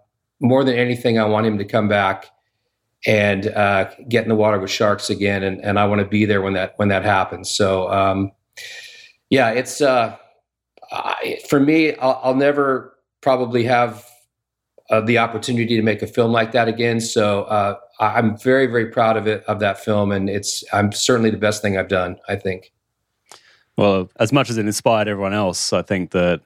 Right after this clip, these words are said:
Speaker 2: you know, Jimmy seeing that, I, I'm sure it must have been inspirational for him, and his desire to get back in the water, which is, you know, gotta be number one for, for people like himself and us. Um, I wanna kind of sort of break down that little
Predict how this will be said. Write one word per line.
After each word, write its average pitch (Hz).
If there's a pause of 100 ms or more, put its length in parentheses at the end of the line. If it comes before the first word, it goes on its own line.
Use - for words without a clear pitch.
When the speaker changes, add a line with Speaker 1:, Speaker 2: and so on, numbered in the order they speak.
Speaker 2:
you 92
know, 82
Jimmy 90
seeing 92
that, 82 (120)
I, 87
I'm 85
sure 85
it 80
must 85
have 85
been 82 (160)
inspirational 95
for 87
him, 90
and 80 (560)
his 117
desire 113
to 104
get 95
back 98
in 85
the 80
water, 87
which 85
is, 85
you -
know, 80
gotta 90
be 85
number 85
one 87
for, 82
for -
people 90
like 85
himself 85
and 85
us. 92 (500)
Um, 87 (160)
I 127
wanna 160
kind 135
of 101 (420)
sort 104
of 85
break 110
down 92
that 82
little 85